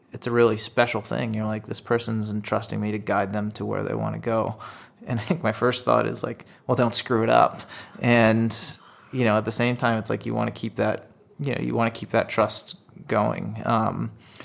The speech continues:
because oftentimes, you know, you're gonna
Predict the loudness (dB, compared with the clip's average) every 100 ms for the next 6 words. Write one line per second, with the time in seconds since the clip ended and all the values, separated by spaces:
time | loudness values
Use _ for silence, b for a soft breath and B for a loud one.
0 | B B B B _ _ -8 -2 2 2
1 | 0 -4 -12 _ _ -20 _ _ -20 _
2 | 4 4 6 2 2 2 0 -2 -4 -8
3 | _ _ -6 -4 -2 -4 -4 -4